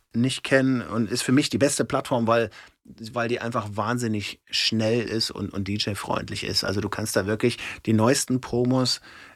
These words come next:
äh, durchhören, der Surfer reagiert sofort, äh, und man hat ja nicht viel Zeit, man will eigentlich sofort immer zum nächsten Track, äh, s-,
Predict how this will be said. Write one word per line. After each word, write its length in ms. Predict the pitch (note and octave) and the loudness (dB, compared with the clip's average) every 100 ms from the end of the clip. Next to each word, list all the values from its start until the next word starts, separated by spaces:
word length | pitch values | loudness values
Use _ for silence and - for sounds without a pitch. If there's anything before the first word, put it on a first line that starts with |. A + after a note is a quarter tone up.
| - | -2
äh, 160 | G#2 | 0
durchhören, 640 | G2 A#2+ C#3 C#3 C3 C3 B2 | 2 4 4 4 2 2 2
der 140 | A2 | 0
Surfer 400 | - B2+ B2 B2 | 2 2 2 2
reagiert 440 | A#2 A#2+ A2 A2+ B2 | 2 0 -2 -4 -4
sofort, 560 | A#2+ - A2 B2 B2+ | -6 -4 2 2 2
äh, 180 | - E2 F#2 _ - _ | -4 -14 -16 _ -20 _
und 220 | - A2+ - | -2 -2 2
man 120 | A2+ | 0
hat 80 | - | 2
ja 80 | B2+ | 2
nicht 160 | A#2 | 2
viel 120 | B2 G#2+ | 2 2
Zeit, 280 | A2+ A2+ | 2 2
man 120 | A2 G2+ | 2 0
will 120 | A2+ | 0
eigentlich 260 | A#2 A#2+ - - - _ - | 2 -2 -2 -10 -18 _ -10
sofort 320 | - G#2 G#2+ | -6 0 0
immer 140 | B2 A2 | 2 0
zum 160 | - | 0
nächsten 340 | G2+ A2 - G2 | 0 2 0 0
Track, 340 | - A#2 - | 0 -2 -4
äh, 200 | - - - - _ _ | -8 -8 -10 -16 _ _
s-, 240 | - - | -8 -4